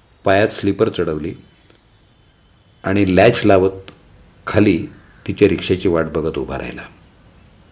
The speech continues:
रिक्षातून उतरताना तिचा कोमेजलेला चेहरा, गालावर सुकलेले अश्रू,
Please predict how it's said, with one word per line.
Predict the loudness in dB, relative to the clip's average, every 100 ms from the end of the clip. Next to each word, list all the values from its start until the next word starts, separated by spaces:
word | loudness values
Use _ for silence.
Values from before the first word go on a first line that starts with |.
| -20 _ _ _ 0 6
रिक्षातून | 8 8 6 8 8
उतरताना | 8 6 6 6 6 2 -4 -16 -20 -8
तिचा | -2 2
कोमेजलेला | 4 4 4 4 4 4 4
चेहरा, | 2 0 -2 -2 -6 -10 -20 -20 -20 -20 -20 -20 -20 -20 -20 -20 -20 -20 -18 -4 2
गालावर | 4 6 4
सुकलेले | 2 -6 -6 -2 0 0
अश्रू, | -2 -4 -6